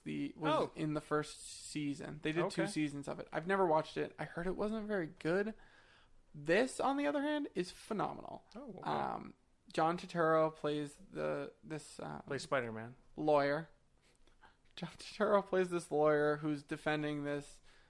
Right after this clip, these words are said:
Speaker 1: um, Muslim guy who's convicted,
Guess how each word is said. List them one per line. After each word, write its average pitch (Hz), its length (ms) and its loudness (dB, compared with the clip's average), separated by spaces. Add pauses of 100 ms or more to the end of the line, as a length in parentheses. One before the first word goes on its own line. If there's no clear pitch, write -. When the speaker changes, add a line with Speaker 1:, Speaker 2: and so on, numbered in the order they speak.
(140)
Speaker 1:
um, - 640 -10 (320)
Muslim 151 920 2 (720)
guy 143 500 6
who's 143 180 -6
convicted, 139 580 -4